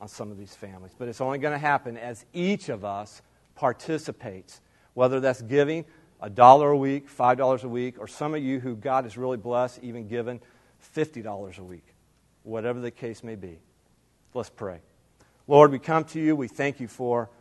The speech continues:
the kinsman redeemer that we have in Jesus Christ, the one who has rescued us from our sin. And Lord, we look forward to the time when we can, as a church family,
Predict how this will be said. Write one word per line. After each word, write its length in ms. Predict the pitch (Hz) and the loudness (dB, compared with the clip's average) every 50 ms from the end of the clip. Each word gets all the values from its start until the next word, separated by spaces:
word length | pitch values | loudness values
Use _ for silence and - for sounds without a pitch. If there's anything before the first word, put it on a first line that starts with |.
| _ _ _ _ _ _ _ _ _ _ _ _ _ _ _ _ _ _ _ _ _ _ _ _ _ _ | _ _ _ _ _ _ _ _ _ _ _ _ _ _ _ _ _ _ _ _ _ _ _ _ _ _
the 80 | 127 | -12
kinsman 640 | 120 - - 151 175 180 185 - - 185 180 185 185 | -12 -6 2 6 6 6 6 4 0 -2 -2 0 2
redeemer 520 | 180 170 131 117 143 139 135 120 107 107 | 0 0 0 0 -2 -2 -2 -2 -6 -6
that 180 | 104 117 113 113 | -6 -6 -6 -6
we 100 | 117 113 | -6 -2
have 280 | 117 131 123 117 104 | 4 6 6 6 6
in 80 | 107 104 | 2 -6
Jesus 380 | - 107 113 104 - 110 - - | -10 -10 -10 -10 -10 -14 -16 -14
Christ, 560 | - 127 107 98 92 95 - - - - 113 | -10 -8 -8 -8 -8 -12 -18 -20 -20 -10 -8
the 60 | 120 | -4
one 320 | 120 143 156 170 175 165 | 2 8 8 8 8 6
who 120 | 151 151 139 | 2 0 0
has 160 | 127 120 - | -2 -2 -2
rescued 600 | 120 117 117 139 156 175 170 - - - 127 113 | -6 0 10 12 12 12 12 8 0 -10 -10 -10
us 100 | 117 113 | -10 -12
from 260 | - - 147 127 120 117 | -10 -10 -8 -8 -6 -6
our 120 | 113 110 | -8 -8
sin. 420 | - - - 120 110 98 90 87 87 - _ _ _ _ _ _ _ _ _ _ _ _ _ _ _ _ _ _ _ _ _ _ - _ _ _ _ _ | -10 -12 -10 -8 -8 -8 -10 -14 -18 -20 _ _ _ _ _ _ _ _ _ _ _ _ _ _ _ _ _ _ _ _ _ _ -20 _ _ _ _ _
And 120 | 123 127 131 | -10 -4 4
Lord, 220 | 143 147 156 156 | 8 8 8 8
we 100 | 143 151 | 8 4
look 200 | 151 151 147 151 | 2 2 0 0
forward 400 | - - 165 165 170 160 147 - | -2 6 8 10 10 10 8 6
to 80 | - 143 | 0 -6
the 100 | 135 131 | -8 -8
time 520 | - - - 147 143 139 127 113 107 104 - _ _ _ _ _ _ _ _ _ _ _ _ _ _ _ _ _ _ _ _ _ _ _ _ _ _ _ _ | -8 -4 0 2 4 4 2 0 -4 -10 -14 _ _ _ _ _ _ _ _ _ _ _ _ _ _ _ _ _ _ _ _ _ _ _ _ _ _ _ _
when 200 | 127 123 127 131 | -6 -6 0 2
we 120 | 160 175 | 2 2
can, 200 | 156 - 139 120 113 - _ _ _ _ _ _ _ _ _ _ _ _ _ _ _ _ _ _ _ _ _ _ _ _ _ _ _ _ _ _ _ _ | 2 -2 -8 -8 -10 -14 _ _ _ _ _ _ _ _ _ _ _ _ _ _ _ _ _ _ _ _ _ _ _ _ _ _ _ _ _ _ _ _
as 220 | 127 135 131 - | -4 -2 -2 -2
a 80 | 143 131 | -4 -6
church 360 | 123 - - 185 180 170 - | -8 -2 4 4 4 4 4
family, 580 | - - - 170 170 175 175 170 131 113 104 | -4 -2 2 2 4 4 2 2 0 -4 -8